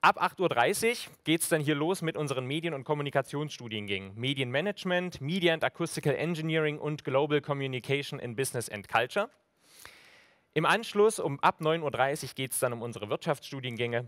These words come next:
Betriebswirtschaft und Wirtschaftsingenieurwesen. Die gibt es einmal als Bachelor und Diplom. Da werden wir uns dann anschauen,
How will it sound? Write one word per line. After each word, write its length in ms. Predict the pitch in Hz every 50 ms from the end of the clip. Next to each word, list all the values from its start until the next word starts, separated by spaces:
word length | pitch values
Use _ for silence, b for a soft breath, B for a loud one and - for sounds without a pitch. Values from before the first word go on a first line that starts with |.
| -
Betriebswirtschaft 880 | - 147 - - 185 190 - - 170 160 - - 156 151 147 - - -
und 220 | 147 127 110 110
Wirtschaftsingenieurwesen. 1040 | 120 180 - - 202 170 - 190 190 165 160 175 180 190 196 175 190 196 208 196 190 160
Die 80 | 127
gibt 160 | 117 117 -
es 80 | 123 -
einmal 320 | - 127 123 120 120 90
als 160 | 101 104 - -
Bachelor 420 | - 139 - - - 143 127 110
und 240 | 104 113 101 - -
Diplom. 400 | 107 101 - 135 151 170 190 180
Da 140 | 135 120 110
werden 220 | 117 120 127 131
wir 100 | 120 90
uns 140 | 120 113 -
dann 120 | 110 104
anschauen, 540 | - 127 143 143 - - 123 120 123 127 123